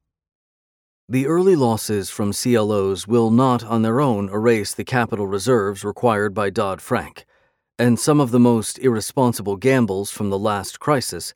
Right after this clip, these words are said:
the speculative derivatives and credit default swaps you may remember reading about in two thousand eight, are less common today, experts told me. But the losses from C L Os,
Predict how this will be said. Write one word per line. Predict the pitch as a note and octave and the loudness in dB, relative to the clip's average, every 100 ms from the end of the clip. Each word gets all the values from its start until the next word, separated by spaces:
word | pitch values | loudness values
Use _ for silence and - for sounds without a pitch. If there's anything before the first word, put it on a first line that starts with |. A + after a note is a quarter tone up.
| _ _ _ - | _ _ _ -10
the | F2+ | -8
speculative | - - A2+ - G2+ G2+ - G2 E2+ | -6 -4 -2 -2 -2 -2 -2 -4 -4
derivatives | G2+ A2 A2 F#2+ G#2+ G2+ F#2 F#2+ | -4 -2 -2 -2 -2 -2 -4 -10
and | E2+ - | -10 -6
credit | A#2+ G#2 F#2+ | -2 -2 -4
default | A#2 A2 - G2+ F2+ | -4 -4 -2 -2 -4
swaps | - A2 F#2+ F2+ - | -6 -4 -4 -4 -10
you | G2+ | -6
may | G2 G#2 | -4 -2
remember | G2 G2 F#2+ F2+ | -2 -4 -6 -8
reading | F#2 A2 G2+ F#2+ | -8 -6 -6 -6
about | F#2 F#2 F2+ | -6 -8 -8
in | F2 | -10
two | - G#2 | -8 -8
thousand | F#2+ F2 D#2+ F#2 | -8 -10 -8 -4
eight, | A2+ G#2 - _ _ _ - | -4 -4 -10 _ _ _ 0
are | B2+ | 2
less | C3 B2 | 2 0
common | - D3 A2 E2+ | -2 0 0 -2
today, | - E2+ D#2+ - _ _ _ F#2+ | -8 -10 -10 -14 _ _ _ -10
experts | F#2 - F2 D#2 - | -10 -10 -12 -12 -4
told | A2 D2+ | -4 -4
me. | C#2+ - _ _ _ _ _ _ _ - | -10 -20 _ _ _ _ _ _ _ -4
But | A#2+ | 0
the | B2+ | 4
losses | D#3+ D3+ - A2 B2 | 4 4 0 -4 -4
from | - G#2 | -4 -4
C | G2 - A2+ | -4 -2 0
L | G#2 | 0
Os, | G2+ D#2+ F#2+ - | -2 -6 -10 -12